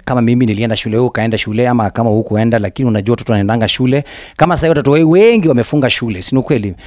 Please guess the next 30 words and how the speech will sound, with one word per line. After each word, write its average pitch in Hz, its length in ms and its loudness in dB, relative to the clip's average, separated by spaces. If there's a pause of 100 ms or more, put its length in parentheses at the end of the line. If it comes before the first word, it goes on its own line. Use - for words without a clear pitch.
(120)
I 127 80 -2
think 233 180 -2
most 156 200 0
of 120 60 -2
the 110 60 0
schools 127 260 -2
have 101 220 -4
closed, 175 500 0 (260)
eh, 107 280 0
Kenyan 127 380 0
system, 139 440 0 (360)
if 127 280 2
not 120 240 0
international. 113 460 0
Sijui 143 160 -4
kama 160 100 2
international 139 380 0
pia 143 100 2
wamefunga, 143 520 0 (320)
but 110 160 -2
I 107 120 0
don't 120 240 -2
know. 113 200 0 (340)
But 120 220 -2
wanafunzi 131 400 0
wengi 160 140 2
wako 123 160 0
nyumbani 110 340 0
saa 87 180 -4
hii, 120 220 2